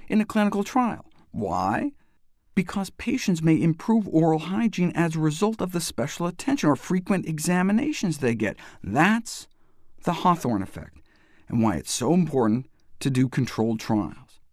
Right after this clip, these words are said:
Think about it. You know how you may, like,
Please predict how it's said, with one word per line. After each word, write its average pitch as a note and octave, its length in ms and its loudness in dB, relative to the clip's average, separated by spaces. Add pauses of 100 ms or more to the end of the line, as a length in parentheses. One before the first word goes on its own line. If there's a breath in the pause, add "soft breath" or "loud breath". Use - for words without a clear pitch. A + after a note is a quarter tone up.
(220)
Think G#3 180 8
about G2 280 -2
it. - 540 -20
You G#3+ 140 4
know C4 80 4
how A#3+ 160 4
you E3 180 4
may, D3+ 220 6
like, C3+ 260 0